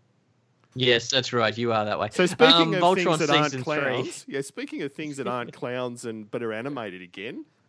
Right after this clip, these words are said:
Speaker 2: Voltron, go Ben.
Speaker 1: Yes, uh,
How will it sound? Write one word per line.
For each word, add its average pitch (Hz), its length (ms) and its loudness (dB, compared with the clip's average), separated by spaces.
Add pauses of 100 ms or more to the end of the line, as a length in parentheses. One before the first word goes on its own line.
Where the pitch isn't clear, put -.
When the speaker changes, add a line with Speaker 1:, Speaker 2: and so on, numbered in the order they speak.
Speaker 2:
Voltron, 113 560 -8 (300)
go 165 200 -8
Ben. 113 440 -10 (1700)
Speaker 1:
Yes, 151 480 -2
uh, 143 500 4